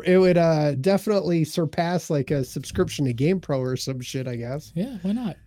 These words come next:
Speaker 1: It, it, it, hey, it, it's not too far out there in this day and age, I guess.
Speaker 2: See, it, it could work. It could totally
Speaker 1: It, it
Speaker 2: work.
Speaker 1: maybe, maybe
Speaker 2: Maybe.
Speaker 1: they could
Speaker 2: Okay.
Speaker 1: bring it in.
Speaker 2: All right, I'll take the
Speaker 1: Then there
Speaker 2: tinfoil
Speaker 1: could be,
Speaker 2: hat
Speaker 1: like,
Speaker 2: off.
Speaker 1: random, like, Ubisoft collectibles that would be in it,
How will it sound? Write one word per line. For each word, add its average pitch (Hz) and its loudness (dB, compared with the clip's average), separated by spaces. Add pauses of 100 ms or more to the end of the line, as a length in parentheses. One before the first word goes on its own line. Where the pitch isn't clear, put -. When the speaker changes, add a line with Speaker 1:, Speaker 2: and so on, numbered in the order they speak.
(160)
Speaker 1:
It, 170 0
it, 165 4 (260)
it, - -16
hey, 233 2 (320)
it, 156 0 (340)
it's 196 -4
not 294 0
too 214 2 (600)
far 190 2
out 180 2
there 202 2
in 196 2
this 190 2
day 190 4
and 190 2
age, 196 0
I 196 0
guess. 233 -6 (1040)
Speaker 2:
See, 359 -2
it, - -14
it 269 -10
could 302 -2
work. 302 -2 (340)
It - -20
could - -20
totally 226 2
Speaker 1:
It, 233 -4
it - 0
Speaker 2:
work. 220 0
Speaker 1:
maybe, 226 -4 (220)
maybe 196 0
Speaker 2:
Maybe. 233 0
Speaker 1:
they 226 0
could 170 -4 (200)
Speaker 2:
Okay. 139 -6
Speaker 1:
bring 170 -4
it 156 -2
in. 175 -4 (300)
Speaker 2:
All 120 -4
right, - -6
I'll 110 -8
take 110 -6
the 165 -8
Speaker 1:
Then 185 6
there 190 4
Speaker 2:
tinfoil - -2
Speaker 1:
could 175 2
be, 190 6
Speaker 2:
hat 180 0
Speaker 1:
like, 160 2
Speaker 2:
off. 147 -4
Speaker 1:
random, 175 4
like, 151 2
Ubisoft 165 0
collectibles 160 -2
that 160 -2
would 147 -6
be 156 -2
in 160 0
it, 160 -2